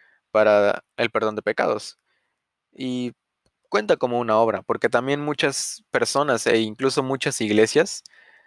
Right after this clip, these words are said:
tienen esta teología de que haciendo buenas obras o de que pagando o diezmando u ofrendando o simplemente donando a tu iglesia local,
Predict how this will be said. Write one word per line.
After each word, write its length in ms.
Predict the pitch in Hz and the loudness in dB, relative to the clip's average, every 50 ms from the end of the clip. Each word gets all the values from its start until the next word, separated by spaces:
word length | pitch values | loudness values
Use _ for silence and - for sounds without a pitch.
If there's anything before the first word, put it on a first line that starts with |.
| _ _ _ | _ _ _
tienen 320 | - 131 131 139 143 135 | 0 2 2 4 2 2
esta 500 | 135 135 - - - 151 139 135 131 120 | 2 0 0 0 2 4 4 6 4 4
teología 600 | - - 110 110 107 104 - - - 143 131 113 | 2 2 2 2 2 2 0 0 2 4 4 4
de 140 | 107 104 101 | 4 4 0
que 280 | - - 107 107 107 104 - _ _ _ _ _ _ | 0 2 2 2 2 2 -2 _ _ _ _ _ _
haciendo 400 | 117 120 - - 143 151 160 156 | -4 -4 -2 -4 -2 0 0 0
buenas 360 | 151 156 151 147 135 - - | 2 2 0 0 -2 -2 0
obras 380 | 139 139 131 117 104 101 - - | 0 2 2 2 2 2 0 -2
o 100 | 104 104 | -4 -4
de 140 | 101 101 - | -4 -6 -4
que 140 | - 107 | -6 -6
pagando 800 | - _ 107 107 110 113 120 127 135 135 139 139 135 127 - 196 - _ _ _ _ _ _ _ | -2 _ 2 2 2 2 0 0 -2 -2 -2 -2 -2 -4 -8 -12 -18 _ _ _ _ _ _ _
o 140 | - 117 117 | -4 -2 0
diezmando 720 | 113 110 104 - 113 113 117 120 123 123 120 117 113 - - | 0 0 -2 -2 0 0 0 0 0 0 0 0 0 -2 -4
u 160 | - 117 110 | -4 -2 -2
ofrendando 760 | 107 - - 107 104 104 107 110 113 117 123 135 127 - - - | -2 0 -2 -2 -2 0 -2 -2 -2 -2 -2 -4 -4 -4 -4 -4
o 240 | - 107 104 101 101 | -4 -4 -2 -4 -4
simplemente 520 | - 123 120 120 123 123 120 120 120 131 | -6 -8 -6 -6 -4 -4 -4 0 2 2
donando 440 | 113 107 104 104 104 107 117 131 131 | 2 2 0 0 -2 0 0 0 -2
a 20 | |
tu 120 | - - 107 | -2 -2 -6
iglesia 400 | 101 98 98 98 - - 113 104 | -4 -2 0 -2 0 2 0 0
local, 460 | 98 92 - - 98 95 - 175 | 0 -2 -2 -2 -2 -2 -2 -4